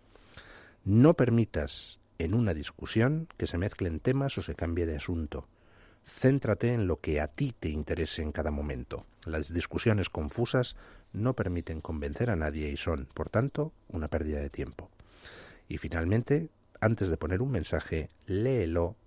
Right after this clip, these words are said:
y hazte una pregunta. ¿Puede ser malinterpretado o puede ser sacado de contexto? Si es así,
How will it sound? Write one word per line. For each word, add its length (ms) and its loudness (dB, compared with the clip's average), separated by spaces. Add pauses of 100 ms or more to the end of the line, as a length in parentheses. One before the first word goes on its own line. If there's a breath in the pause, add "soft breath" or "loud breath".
(120)
y 140 0
hazte 320 -2
una 180 -2
pregunta. 560 -4 (720 loud breath)
¿Puede 300 4
ser 220 2
malinterpretado 1120 -2 (120)
o 80 -4
puede 280 0
ser 180 -2
sacado 440 -2
de 80 -2
contexto? 640 0 (560 loud breath)
Si 140 -4
es 120 -2
así, 300 2